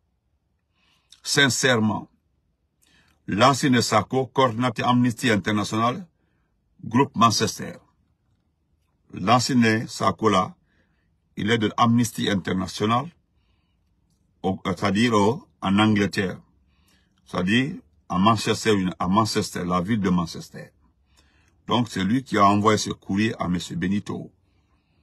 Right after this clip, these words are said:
Je l'ai lu. Et qu'est-ce que je voulais rajouter ici, monsieur l'ambassadeur ?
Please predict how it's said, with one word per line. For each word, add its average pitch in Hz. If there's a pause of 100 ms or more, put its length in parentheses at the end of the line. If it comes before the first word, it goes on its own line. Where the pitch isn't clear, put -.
(220)
Je 107
l'ai 92
lu. 160 (1600)
Et 107
qu'est-ce -
que 156
je 127
voulais 120
rajouter 104
ici, 95
monsieur 95
l'ambassadeur ? 85